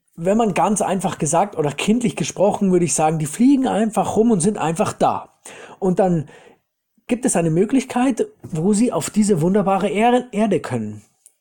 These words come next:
Also durch die Geburt haben sie die Möglichkeit, von dieser geistlichen, von diesem geistlichen Zustand in einen körperlichen Zustand zu kommen, beziehungsweise dass deren ihr Geist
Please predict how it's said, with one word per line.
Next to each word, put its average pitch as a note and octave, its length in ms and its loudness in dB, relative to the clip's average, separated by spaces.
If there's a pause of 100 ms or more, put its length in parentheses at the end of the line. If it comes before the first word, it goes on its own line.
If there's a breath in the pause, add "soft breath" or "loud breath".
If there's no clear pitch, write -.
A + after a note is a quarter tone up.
(440)
Also C3 220 -10
durch G3 220 2
die D3+ 100 -8
Geburt G3+ 480 0
haben F#3 180 0
sie B3+ 240 0
die A#3 120 2
Möglichkeit, G3 760 0 (240 loud breath)
von G3 220 0
dieser F3 240 2
geistlichen, F3 880 -2 (420 loud breath)
von F3+ 160 2
diesem E3+ 240 0
geistlichen F3 560 0
Zustand A3 520 0
in A3+ 180 -2
einen F3+ 260 -2
körperlichen C#3 500 -4
Zustand C#3 400 -6
zu D3 80 -6
kommen, D3 200 -6
beziehungsweise F#3+ 560 -2
dass D#3+ 340 -4
deren F#3+ 240 0
ihr F3+ 160 0
Geist F3 640 -2